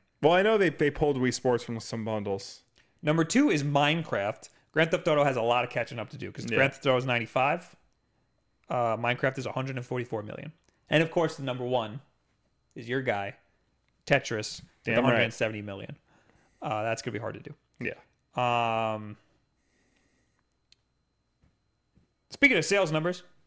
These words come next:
Speaker 2: Screen Rant, Rant talks about totals for sales,
Speaker 1: Mm-hmm.
Speaker 2: uh, of first-party games, and I'm pretty sure these are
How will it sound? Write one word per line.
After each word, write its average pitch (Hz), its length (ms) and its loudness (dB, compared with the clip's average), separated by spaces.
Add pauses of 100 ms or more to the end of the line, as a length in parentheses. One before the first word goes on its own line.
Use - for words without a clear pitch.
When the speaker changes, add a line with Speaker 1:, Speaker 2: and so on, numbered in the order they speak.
(1500)
Speaker 2:
Screen 180 400 0
Rant, 165 300 0
Rant 151 240 0
talks 147 220 0
about 135 320 0
totals 170 600 2 (400)
for - 240 -8
sales, 104 600 -2 (340)
Speaker 1:
Mm-hmm. 107 300 -6
Speaker 2:
uh, 135 40 0 (460)
of 107 360 -6
first-party 117 500 -4
games, 104 260 -8
and 127 80 -10
I'm 117 120 -8
pretty 240 180 -4
sure 247 220 -4
these 135 340 -4
are 160 140 2